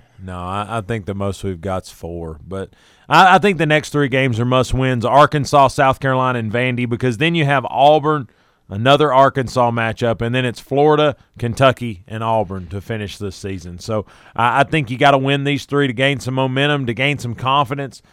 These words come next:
and then you, you grind out the finish of this season, uh, getting to hopefully an opportunity to, uh, work your way in through the Southeastern Conference Tournament. But, Boone,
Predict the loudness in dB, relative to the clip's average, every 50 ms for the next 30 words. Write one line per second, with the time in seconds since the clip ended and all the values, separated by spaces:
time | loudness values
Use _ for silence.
0 | _ _ _ -16 -12 -10 -10 -8 -8 -8 -8 -8 -10 -10 -12 -8 -6 -4 -2 -2
1 | -2 0 0 0 -2 -2 -4 -8 -6 -6 -6 -4 -6 -6 -6 -6 -6 -6 -6 -8
2 | -8 -6 -4 -4 -4 -4 -4 -6 -8 -10 _ _ _ _ _ -10 -6 -6 -6 -6
3 | -6 -8 -8 -6 -4 -4 -4 -4 -4 -6 -6 -6 -4 -2 -2 -2 0 2 4 4
4 | 4 4 2 -2 -2 -2 -2 -2 -4 -6 -10 _ _ _ _ _ -6 -4 -2 0
5 | 0 0 0 -2 -4 -2 0 0 0 0 -2 -2 -4 -4 -6 -6 -6 -4 -4 -2
6 | -2 -2 -2 -2 -2 -2 -2 -4 -4 -6 -8 -6 -4 -2 -2 -2 -4 -4 -6 -6
7 | -6 -8 -8 -12 _ _ _ _ _ -4 -4 -2 -2 -4 -4 -4 -2 -2 -2 -2
8 | -2 -4 -6 -8 -8 -12 -12 -10 -8 -8 -8 -8 -10 -12 -16 -14 -12 -10 -10 -10
9 | -10 -12 -14 -18 -18 -16 -14 -12 -14 -14 _ _ _ _ _ _ _ -2 0 0
10 | 2 0 -2 -6